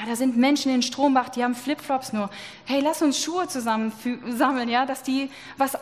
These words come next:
zum Anziehen haben, dass die die Basics fürs Leben haben. Weitergeben, weiterschenken. Gott verdient Dank. Und ein letzter Gedanke ist mir noch wichtig, ähm, und zwar drittens, Gott verändert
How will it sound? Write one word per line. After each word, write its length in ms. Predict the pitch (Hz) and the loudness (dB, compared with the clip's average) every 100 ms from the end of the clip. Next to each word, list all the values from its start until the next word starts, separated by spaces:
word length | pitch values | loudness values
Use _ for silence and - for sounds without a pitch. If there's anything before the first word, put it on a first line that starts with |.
| - | -4
zum 180 | - 262 | 0 4
Anziehen 420 | 254 320 269 226 | 4 2 0 -2
haben, 140 | 208 214 | 0 0
dass 160 | 220 | -2
die 100 | 240 | -4
die 120 | 226 | -4
Basics 580 | 214 - 277 302 285 - | 0 4 4 2 -4 -6
fürs 280 | - 226 - | -6 -4 -2
Leben 360 | 233 247 240 220 | 0 0 0 0
haben. 400 | 226 214 180 196 - - - - | -2 -2 -6 -8 -16 -18 -18 -4
Weitergeben, 720 | 214 233 220 214 196 180 185 185 | -2 -2 -6 -8 -8 -6 -8 -10
weiterschenken. 680 | 208 196 196 190 196 190 185 185 - - - - | -8 -8 -8 -8 -8 -10 -12 -14 -18 -20 -20 -4
Gott 220 | - 247 247 | 2 2 2
verdient 500 | 220 214 214 214 214 | -6 -2 -2 0 -2
Dank. 240 | 180 180 - - - - - - - | -2 -6 -12 -20 -20 -18 -16 -14 -4
Und 140 | - 254 | 4 4
ein 140 | 262 | 4
letzter 340 | 269 330 302 | 2 0 -2
Gedanke 360 | 269 247 254 277 | 0 0 0 -2
ist 200 | 240 262 | -4 0
mir 80 | 247 | 0
noch 220 | 240 233 | 0 -2
wichtig, 440 | 247 - 226 247 254 | -6 -4 -6 -6 -4
ähm, 460 | 220 214 208 208 214 233 | -2 0 -2 -4 -4 -4
und 120 | 220 | -2
zwar 320 | - 233 220 | -2 0 0
drittens, 480 | 233 240 240 214 - | -2 -2 -2 -4 -6
Gott 220 | 247 - | -8 -8
verändert 840 | - 226 - - 240 240 185 233 | -6 -4 -2 0 2 2 0 -4